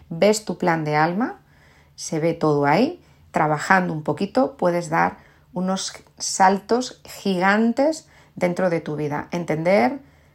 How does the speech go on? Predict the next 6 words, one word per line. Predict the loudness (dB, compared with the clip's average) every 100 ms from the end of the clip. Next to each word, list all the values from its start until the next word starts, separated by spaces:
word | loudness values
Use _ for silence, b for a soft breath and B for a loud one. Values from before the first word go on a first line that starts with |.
| b _
comprender | -2 0 0 4 4 2 -2 -16 b b b _
y | -4 -4 -2
encontrar | -4 -2 -2 0 -2 -2
tu | -2
paz | 4 4 4
interior | 0 2 0 2 0 -2